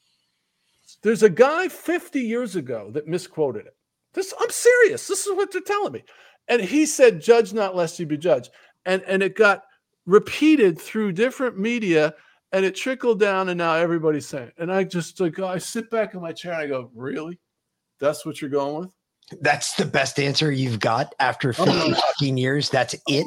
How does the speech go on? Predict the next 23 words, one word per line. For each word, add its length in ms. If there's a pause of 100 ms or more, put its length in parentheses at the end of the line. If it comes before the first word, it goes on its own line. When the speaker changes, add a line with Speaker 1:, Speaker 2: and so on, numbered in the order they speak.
(120)
Speaker 1:
Oh 20
my 760
God. 420
Speaker 2:
You've 140
Speaker 1:
And 80
it's 80
Speaker 2:
got, 160
Speaker 1:
not 200
Speaker 2:
like 100
Speaker 1:
only 300
them, 420
it's 220
all 180
the 120
sinners. 560
You 100
go 120
out 120
into 140
the 120
streets 580
to 100
witness, 440